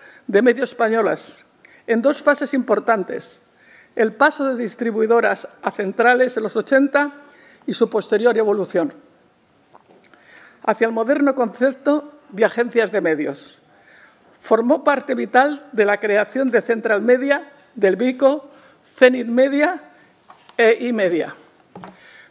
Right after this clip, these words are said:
Pensó y creó la Asociación de Agencias de Medios, un gran paso para esta importantísima parte de la publicidad.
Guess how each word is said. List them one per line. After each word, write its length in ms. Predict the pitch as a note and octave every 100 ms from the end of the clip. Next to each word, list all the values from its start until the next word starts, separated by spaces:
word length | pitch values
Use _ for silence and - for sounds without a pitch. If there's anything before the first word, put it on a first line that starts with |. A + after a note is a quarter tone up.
| -
Pensó 840 | A3 A3 - C#4+ B3 G3+ - _
y 140 | - B3
creó 440 | A3+ G#3+ A#3 F#4+ - _ _ - - - -
la 140 | B3+
Asociación 640 | A3 - A3 A3 G#3+ C4+ C4+
de 80 |
Agencias 480 | B3 B3+ B3+ C4 A3+
de 80 | G3+
Medios, 500 | A3+ A3 - - - - - - _
un 140 | - C#4
gran 260 | C4 B3+
paso 280 | C4 B3 A#3+
para 160 | G#3+ A3
esta 140 | A3
importantísima 800 | A#3+ A3 A3 A3 G#3 A#3+ A3+ G#3+
parte 280 | A3+ A3 A3
de 80 | G#3
la 120 | G3+
publicidad. 580 | G3+ G3+ G3+ F#3 A3